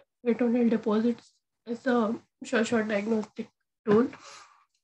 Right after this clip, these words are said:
Uh, ovarian neoplasms usually have a high tendency to implant in the right paracolic gut-,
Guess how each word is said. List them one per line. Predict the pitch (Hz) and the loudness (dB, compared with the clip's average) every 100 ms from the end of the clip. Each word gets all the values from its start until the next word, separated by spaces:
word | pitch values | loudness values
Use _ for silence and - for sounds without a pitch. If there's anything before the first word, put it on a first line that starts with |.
| _ - | _ 4
Uh, | 233 226 | 8 8
ovarian | 247 269 302 294 | 8 8 8 8
neoplasms | 269 262 269 247 240 277 277 247 | 8 6 2 0 2 2 2 2
usually | 240 254 269 262 | 2 4 4 4
have | 254 233 240 | 2 -2 2
a | 247 | 2
high | 220 240 | 2 2
tendency | 240 233 240 240 269 254 | 4 4 4 2 4 2
to | - 262 247 | 4 2 0
implant | 226 233 233 233 240 | -4 -4 2 2 2
in | |
the | 226 | 2
right | 214 220 - | 0 0 -2
paracolic | 220 226 226 226 202 | -4 -2 -2 -2 -2
gut-, | 214 | -6